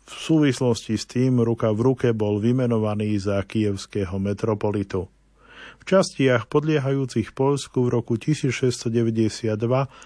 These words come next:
peremyšliansky biskup Inocent Vinický sa otvorene vyhlásil za katolíka. To isté urobil aj lvovský biskup Jozef Šumlanský v roku tisíc sedemsto, no v súkromí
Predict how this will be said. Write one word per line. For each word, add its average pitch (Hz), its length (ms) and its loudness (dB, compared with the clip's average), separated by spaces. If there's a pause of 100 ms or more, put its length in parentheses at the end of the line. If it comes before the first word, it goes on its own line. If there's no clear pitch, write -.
(180)
peremyšliansky 131 880 0
biskup 123 560 0
Inocent 117 560 2
Vinický 120 720 0
sa 107 560 -4
otvorene 110 640 0
vyhlásil 104 640 0
za 107 160 2
katolíka. 110 800 -2 (560)
To 156 80 6
isté 147 320 0
urobil 120 480 2
aj 107 240 0
lvovský 117 480 0
biskup 110 480 -2
Jozef 107 480 0
Šumlanský 117 880 0
v 120 80 2
roku 110 300 0 (420)
tisíc 117 480 -2
sedemsto, 113 720 0 (400)
no 131 160 0
v 117 80 -4
súkromí 123 680 2